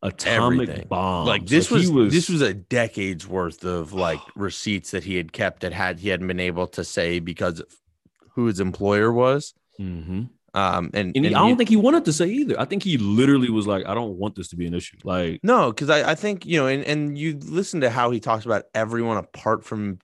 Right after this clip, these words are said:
Speaker 2: Dana.
Speaker 1: Mm-hmm. Dana.
Speaker 2: Dana. You know, like, he talks about, you know, he's like, "I would get in front of a train for Chael Sonnen in D C."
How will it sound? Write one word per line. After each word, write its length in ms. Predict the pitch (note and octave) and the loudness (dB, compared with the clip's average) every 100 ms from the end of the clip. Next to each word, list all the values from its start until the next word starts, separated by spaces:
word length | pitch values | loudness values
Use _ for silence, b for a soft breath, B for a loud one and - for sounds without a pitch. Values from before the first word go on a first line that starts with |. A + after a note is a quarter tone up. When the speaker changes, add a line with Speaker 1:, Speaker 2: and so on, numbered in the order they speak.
| - | -8
Speaker 2:
Dana. 360 | E2 C#2+ - _ _ _ _ _ F#2 | -6 -6 -14 _ _ _ _ _ -16
Speaker 1:
Mm-hmm. 180 | E2+ G2+ - _ _ | -14 -14 -16 _ _
Dana. 380 | F#2+ F2+ F2 E2+ - _ _ _ - | -8 -6 -6 -8 -14 _ _ _ -12
Speaker 2:
Dana. 380 | F2 F#2+ F2 F2+ - _ _ _ _ - | -6 -4 -4 -8 -16 _ _ _ _ -2
You 100 | D3 | 0
know, 200 | G#2+ A2 | 2 2
like, 280 | B2+ B2 - | 2 0 -2
he 160 | D#3 | -4
talks 280 | D3 F3 F3 | 0 -2 0
about, 160 | D#3+ C#3 | 0 0
you 140 | D#3 | 0
know, 40 | A#2 | 0
he's 160 | B2+ | 0
like, 100 | C3+ | 0
"I 100 | C#3 | 0
would 340 | D3 C#3+ A2+ G#2+ | 0 -4 -6 0
get 220 | C3 - | 0 0
in 120 | C3 | -6
front 260 | - B2 A2+ | -2 0 0
of 60 | |
a 80 | F#2+ | -2
train 540 | - - G2+ F2 F2 | -6 -6 -4 -4 -8
for 160 | E2+ F#2 | -8 -10
Chael 260 | - A2 F#2+ | -2 -2 -2
Sonnen 320 | - F#2+ F2+ | -2 -4 -2
in 200 | F2 D#2+ | -6 -6
D 160 | F2 E2 | -8 -10
C." 340 | - - | -12 -14